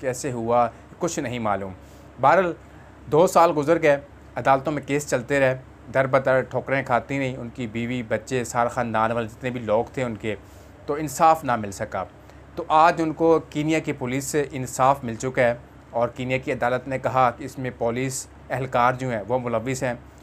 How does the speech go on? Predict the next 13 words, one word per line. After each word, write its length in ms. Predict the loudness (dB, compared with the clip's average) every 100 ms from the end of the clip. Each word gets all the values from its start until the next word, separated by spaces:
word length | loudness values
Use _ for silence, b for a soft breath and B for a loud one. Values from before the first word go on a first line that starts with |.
| -18 -12
उनको 640 | -10 -4 0 2 2 0 -10 -8 -4
पकड़ 240 | 2 2 4
कर, 140 | 0 0 -12 -20 -12 -4
कि 320 | 0 0 0 -6
उनको 160 | -6 -2
पकड़ 300 | 0 2 2
कर 180 | 0
जेल 300 | 0 -2 -4 -2
में 340 | -4 -4 -2
बंद 200 | 0 0
कर 120 | 0 0
दिया 200 | 0 -2
जाएगा 360 | 0 -2 -4